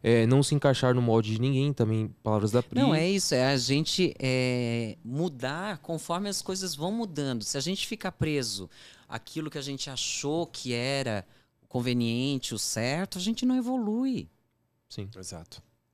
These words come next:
Speaker 2: Né? Então, o mundo hoje a gente tá vendo. Não é você, "Ah, eu vou estudar pra isso, vou me formar nisso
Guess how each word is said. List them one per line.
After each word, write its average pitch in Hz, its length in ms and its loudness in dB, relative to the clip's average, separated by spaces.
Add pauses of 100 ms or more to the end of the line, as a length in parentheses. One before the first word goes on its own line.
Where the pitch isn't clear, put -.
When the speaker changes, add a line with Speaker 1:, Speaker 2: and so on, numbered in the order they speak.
(240)
Speaker 2:
Né? 120 180 -4
Então, 185 260 0
o - 20 0
mundo 175 400 2
hoje 185 300 2
a - 20 -4
gente 170 280 -6
tá 180 180 -6
vendo. 143 400 -2
Não 135 160 0
é 175 80 0
você, 175 400 -2 (180)
"Ah, 190 140 -2
eu 160 80 0
vou 165 140 -6
estudar 139 420 -8
pra 104 220 -8
isso, 147 680 -4 (200)
vou 135 140 -2
me 156 140 -2
formar 113 480 -6
nisso 135 600 -6